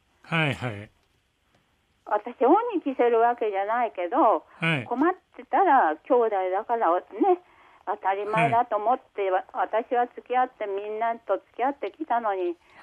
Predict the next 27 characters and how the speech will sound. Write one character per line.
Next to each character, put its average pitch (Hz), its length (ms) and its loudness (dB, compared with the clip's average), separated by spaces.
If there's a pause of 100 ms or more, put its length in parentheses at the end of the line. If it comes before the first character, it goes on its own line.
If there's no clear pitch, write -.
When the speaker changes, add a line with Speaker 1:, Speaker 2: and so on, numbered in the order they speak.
Speaker 2:
他 220 280 -2
の 269 140 0
兄 339 140 -6
弟 294 160 2 (240)
た 202 140 0
ち 202 120 -12
は、 180 220 -2 (1300)
兄 302 100 -2 (100)
弟 220 300 2
だ 185 120 0
か 180 120 -4
ら 170 200 0
当 208 120 -4
た 220 60 -2
り 233 100 -4
前 254 260 4
だ 247 140 6
っ 240 60 -4 (140)
て 170 300 -2
感 165 340 -4
じ 160 60 -12 (340)
な 156 200 -2
ん 139 80 -6
で 135 200 -12
す 131 60 -14
よ 131 160 -8
ね。 208 380 -2